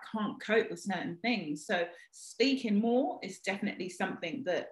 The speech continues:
even with my relationship with Darcy, like, making sure you're having those conversations when you're feeling it before it gets to a point where you've repressed it and it starts turning into trauma. And when events that you don't address and turn into trauma,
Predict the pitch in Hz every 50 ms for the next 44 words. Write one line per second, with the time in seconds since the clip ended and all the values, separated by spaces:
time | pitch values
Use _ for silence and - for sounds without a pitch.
0 | - _ _ 233 226 220 214 202 190 185 190 185 180 180 185 180 185 180 180 -
1 | - - - 170 - - 165 165 - 202 214 214 214 214 - - 151 135 151 147
2 | 147 - - 175 190 202 202 202 202 - - 208 202 196 175 - - 180 180 -
3 | 185 170 170 170 170 170 - - 180 170 170 170 - - 185 202 208 202 - 156
4 | 143 160 156 - - _ 170 175 180 170 165 165 160 - - 202 220 226 220 196
5 | 160 - 147 160 135 - - _ - 170 170 - - - 202 196 180 160 - -
6 | 185 165 - - - - 170 165 - - 208 202 190 175 - 170 170 165 170 170
7 | 170 170 - 156 - _ - 185 202 196 - - - 160 - - 170 160 156 151
8 | 147 - - - 180 160 - - - - 196 185 180 180 175 175 165 170 170 -
9 | - - - - 196 196 214 220 226 302 - - - _ _ _ _ _ 190 185
10 | 185 185 185 214 220 240 220 202 214 220 214 185 165 - - - - - - 180
11 | 165 - 190 175 180 202 185 - - 165 - - 208 185 180 - - - 165 -
12 | - 190 190 180 175 170 170 165 - - - 196 196 202 214 220 269 294